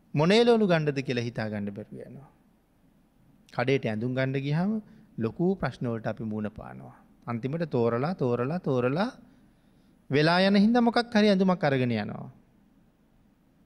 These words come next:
ගෙදර ගිහිල්ලා ඕක ඇඳලා බලලා කල්පනා කරනවා,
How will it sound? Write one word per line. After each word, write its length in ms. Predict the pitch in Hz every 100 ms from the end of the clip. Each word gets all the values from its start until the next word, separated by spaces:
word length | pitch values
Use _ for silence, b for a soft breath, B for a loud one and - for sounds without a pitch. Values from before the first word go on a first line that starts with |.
| _
ගෙදර 280 | 113 123 165 170
ගිහිල්ලා 340 | 147 131 117
ඕක 140 | 120
ඇඳලා 280 | 139 131 139
බලලා 260 | 120 120 117
කල්පනා 440 | 117 113 120 110
කරනවා, 420 | 110 107 107 107